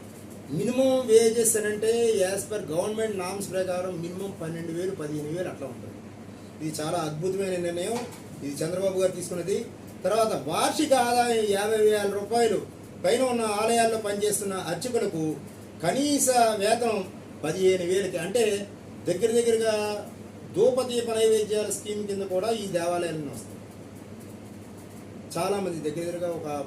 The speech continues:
పదిహేను, ఇరవై వేల దేవాలయాలు దీంట్లో ఉన్నాయి. దానికి పదిహేను వేల రూపాయలు జీతం పెంచుతానని చెప్పేసి చెప్పారు.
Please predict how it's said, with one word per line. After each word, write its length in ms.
పదిహేను, 420
ఇరవై 240
వేల 180
దేవాలయాలు 600
దీంట్లో 240
ఉన్నాయి. 580
దానికి 320
పదిహేను 520
వేల 200
రూపాయలు 520
జీతం 220
పెంచుతానని 560
చెప్పేసి 320
చెప్పారు. 360